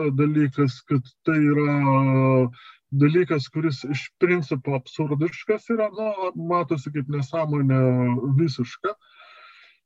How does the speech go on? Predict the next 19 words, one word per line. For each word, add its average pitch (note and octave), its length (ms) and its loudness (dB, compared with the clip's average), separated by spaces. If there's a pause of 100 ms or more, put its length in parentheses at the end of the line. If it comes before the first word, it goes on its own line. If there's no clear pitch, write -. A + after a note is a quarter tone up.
(180)
Ir, D#3 720 2
ir D#3 180 0
tai F3 180 4
yra E3+ 280 2
ne E3 480 2
religinė E3+ 680 0
prasme, D3 600 -2
kad A#2+ 220 -4
nesąmonė. B2 680 -2
Nu, C3+ 80 0
sakykim, D#3 380 0
ateistas C3+ 480 0
gali C3+ 220 2
sakyti, B2 280 -2
kad A#2+ 160 -2
Dievo C#3 360 0
nėra, B2+ 300 2
Dievas C#3 380 -2
nesąmonė. B2+ 400 -4